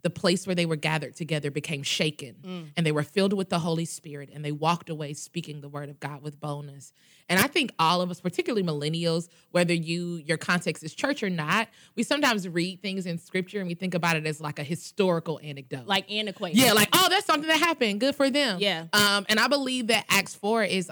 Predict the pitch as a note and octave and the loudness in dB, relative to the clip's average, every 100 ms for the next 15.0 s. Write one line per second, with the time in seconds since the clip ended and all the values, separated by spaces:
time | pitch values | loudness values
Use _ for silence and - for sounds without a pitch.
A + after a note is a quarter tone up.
0 | F3+ E3+ - - C4+ A3+ C3+ - E3 G#3+ | -6 -6 -4 0 2 0 -4 -6 -4 -4
1 | F3 E3 G3 A3 A3 - E3+ D3 D3 D3 | -4 -4 -2 0 -2 -4 -2 -2 -4 -10
2 | - D#3 F#3 A3 D4 C#4 A#3+ - G#3+ G3+ | -8 -2 0 0 -2 -2 -2 0 -2 0
3 | F#3+ F3 E3+ E3+ F3 E3+ D#3+ D#3+ D#3 D#3 | 0 2 2 0 -4 -6 -4 -4 -6 -4
4 | D#3+ C#3+ D3+ C#3+ D3+ _ _ E3 F#3+ G3 | -4 -4 -8 -8 -8 _ _ -2 0 2
5 | G3 F#3+ E3+ E3+ D#3+ D3+ D3+ F3 F3+ F#3 | 2 2 0 -2 -2 -2 0 0 2 2
6 | D3+ D#3 C#3+ D#3 D3 - E3+ F3 F#3+ F#3 | 0 -2 -4 -4 -8 -4 -4 -2 -4 -4
7 | F3+ - - - F3 F3 G#3 A3 - G3+ | -4 -10 -8 -4 -4 -2 -2 -2 -2 -2
8 | A3 F#3+ - E3 - G#3 - G3 D#3 D#3 | -2 -2 -6 -10 -8 -10 -6 -4 -4 -4
9 | D3 D3+ D3 E3 F3+ D#3+ D3 - C3 C3+ | -6 -6 -6 -6 -8 -10 -14 -18 -20 -20
10 | _ - E3+ E3 E3 G3 G3 F#3+ F3 F3 | _ -20 -18 -8 0 0 2 2 2 2
11 | E3+ E3+ E3 - G3 G3 D3+ C3 D3+ _ | 0 -4 -10 -10 -8 -8 -12 -18 -20 _
12 | _ _ - F#3 F3+ F3 F3+ F3+ F#3+ F3+ | _ _ 0 2 4 2 0 0 0 0
13 | - B3 - F#3+ F3+ A3 C#4+ C4 F#3+ F3 | 0 -4 -4 -4 -2 0 0 0 -2 -2
14 | F3+ F#3 F3 E3+ E3 - D4 B3+ G3+ | -2 0 0 0 -2 0 2 4 0